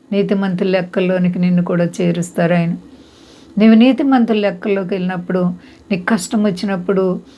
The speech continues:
అధైర్యపడవు, శోధనలు, బాధలు వచ్చినప్పుడు కృంగిపోవు.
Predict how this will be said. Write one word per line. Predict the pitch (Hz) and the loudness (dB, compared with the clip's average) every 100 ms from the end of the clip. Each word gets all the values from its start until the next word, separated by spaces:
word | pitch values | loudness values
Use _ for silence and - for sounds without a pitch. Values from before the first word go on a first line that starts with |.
| - - - | -20 -20 -8
అధైర్యపడవు, | 226 180 214 214 214 196 190 170 - _ - - _ _ _ - _ - - - - - - | 0 4 4 4 0 0 0 -4 -10 _ -20 -20 _ _ _ -20 _ -20 -20 -20 -18 -4 2
శోధనలు, | 214 202 202 202 | 2 2 0 0
బాధలు | 185 214 226 233 | 0 0 2 2
వచ్చినప్పుడు | 226 - 220 214 202 | 2 0 -4 -2 -6
కృంగిపోవు. | 196 233 254 254 277 233 190 | 0 0 2 0 2 2 0